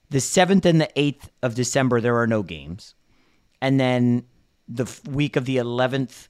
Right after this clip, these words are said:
there are four days with no games. But basically, this is like March Madness on steroids,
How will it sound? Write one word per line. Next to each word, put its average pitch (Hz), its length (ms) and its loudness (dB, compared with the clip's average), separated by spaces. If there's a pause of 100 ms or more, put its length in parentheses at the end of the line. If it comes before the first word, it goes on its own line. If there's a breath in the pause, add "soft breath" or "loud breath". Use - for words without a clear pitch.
(140)
there 117 360 -2
are 104 160 -2
four 139 300 -2
days 113 260 -4
with 92 120 -12
no 90 120 -8
games. 76 360 -18
But 127 160 -10
basically, 190 480 0
this 165 200 -2
is 175 120 -8
like 151 160 4
March 147 280 2
Madness 131 360 2
on 92 100 2
steroids, 123 640 4